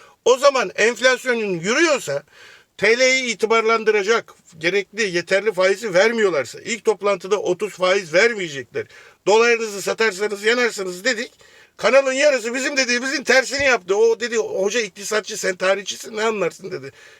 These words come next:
Ya tarih tekerrürden ibarettir. Sistem değişmedi. Kur satışlarıyla dolara müdahale var. İçeride artan çok ciddi bir enflasyon var. Milletin alım gücünü daha fazla düşürmek için her şeyin her gün fiyatının arttığı,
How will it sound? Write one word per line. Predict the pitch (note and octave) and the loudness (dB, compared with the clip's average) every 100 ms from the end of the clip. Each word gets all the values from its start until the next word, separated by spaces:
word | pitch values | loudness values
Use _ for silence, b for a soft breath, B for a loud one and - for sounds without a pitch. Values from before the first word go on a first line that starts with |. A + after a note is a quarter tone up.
| B | B
Ya | G3+ G3 | -2 -2
tarih | D3 E3 D#3+ | -2 -2 -4
tekerrürden | - C#3+ C3+ C3+ B2+ D3 | -10 -12 -12 -14 -12 -10
ibarettir. | D3+ B2+ A2 G2+ - | -6 -4 -4 -8 -16
Sistem | G2 C3+ - D#3 C#3 | -16 -14 -4 -4 -2
değişmedi. | B2+ A2+ - A2 G2+ | -4 -4 -8 -16 -18
Kur | - E3+ | -12 -12
satışlarıyla | - B2+ - - C#3 C3 G2+ | -10 -12 -8 -6 -6 -6 -6
dolara | A#2+ A#2+ | -4 -4
müdahale | G#2+ A#2+ D#3+ F3+ | -4 -4 0 0
var. | F3+ E3+ - B B B B _ | 0 -2 -6 B B B B _
İçeride | F#3 G3 E3 C#3+ | -4 -2 -2 -6
artan | - F3 E3 C3+ | -2 -2 -2 -6
çok | A#2 E3+ | -6 -8
ciddi | D#3+ D3 B2+ | -8 -14 -8
bir | |
enflasyon | B2+ B2+ C#3 C3+ - F#3+ F3+ | -6 -4 -2 -2 0 0 0
var. | E3 - B B B | -2 -6 B B B
Milletin | D#3 G#3 F#3 D3 | -4 -2 -2 -2
alım | D3 G#3 G3 | 0 0 0
gücünü | E3+ D3+ C#3+ C3 | -8 -10 -8 0
daha | G3 | 2
fazla | G#3 F#3 D3 D3+ | 4 0 0 -10
düşürmek | D#3+ F3 F3+ F#3+ | -8 -8 -4 -4
için | - - C3+ | -4 -12 -12
her | G#2 E3+ G#3 | -2 0 0
şeyin | F3+ F3 D#3 | -2 -10 -2
her | F#3 | -2
gün | F#3 E3+ | -2 -8
fiyatının | C3+ E3 E3+ F#3 | -6 -6 -4 -2
arttığı, | E3+ C#3 _ G#2+ | -2 -2 _ -14